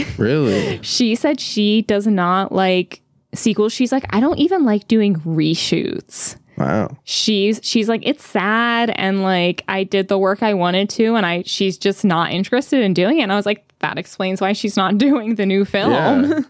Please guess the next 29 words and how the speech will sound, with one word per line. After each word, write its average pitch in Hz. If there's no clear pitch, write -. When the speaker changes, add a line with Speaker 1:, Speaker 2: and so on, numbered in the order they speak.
Speaker 2:
I 110
was 143
kinda 143
surprised -
too 120
when 95
I 113
found 87
out, 90
but 95
that 95
makes 120
sense. 143
If 101
you 98
don't 120
wanna 131
do 135
it, -
you 98
don't 98
wanna 104
do 101
it. 135
Speaker 1:
Yeah. 233
Speaker 2:
But, 107
you 107
know, 95
S-, -